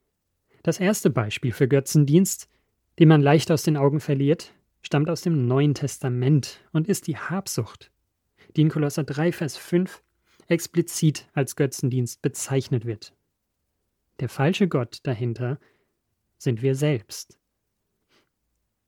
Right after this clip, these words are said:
Ein anderes Beispiel besteht in sündhaften Begierden, die über uns herrschen können. Pornografie ist ein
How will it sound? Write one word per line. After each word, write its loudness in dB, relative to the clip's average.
Ein 0
anderes 2
Beispiel 2
besteht 2
in 2
sündhaften 0
Begierden, 2
die -2
über -2
uns -4
herrschen -2
können. -8
Pornografie 0
ist -6
ein -4